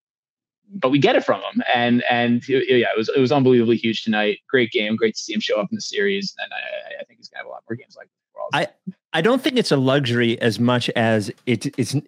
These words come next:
Speaker 2: it doesn't usually come from a starter. And when, when I've said that he is a, like, he reminds me of a six man, when I,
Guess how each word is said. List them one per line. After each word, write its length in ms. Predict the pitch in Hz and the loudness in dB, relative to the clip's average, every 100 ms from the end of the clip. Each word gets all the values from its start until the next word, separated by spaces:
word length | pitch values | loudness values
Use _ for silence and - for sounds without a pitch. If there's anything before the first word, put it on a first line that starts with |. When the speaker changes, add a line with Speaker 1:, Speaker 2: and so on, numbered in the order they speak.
| _ | _
Speaker 2:
it 160 | 131 101 | -4 0
doesn't 280 | 151 156 175 | 2 2 2
usually 320 | 139 143 131 | 2 2 0
come 240 | - 120 | 0 -2
from 200 | 113 120 | 0 0
a 60 | 98 | 0
starter. 520 | - - 98 107 143 - - - _ | -2 0 2 2 0 -2 -18 -20 _
And 240 | 139 139 151 | 0 0 2
when, 220 | 123 151 | 0 2
when 140 | 143 151 | 2 2
I've 180 | 208 - | 2 -2
said 360 | - 151 139 | 0 0 2
that 200 | 131 131 | 0 0
he 480 | - - 120 117 113 | -6 -4 0 0 0
is 440 | - 107 104 95 - | 0 0 0 -2 -4
a, 760 | 110 101 98 95 95 92 92 92 - _ | -2 0 0 0 0 -2 -4 -8 -14 _
like, 160 | 104 95 | -6 -4
he 140 | - | -2
reminds 580 | 110 107 107 107 110 98 | 0 2 2 2 2 0
me 100 | 104 | 0
of 80 | 92 | 0
a 60 | 95 | -2
six 340 | - 95 - | -2 -4 -2
man, 200 | 90 87 | -2 0
when 100 | 90 | 2
I, 140 | 92 | 0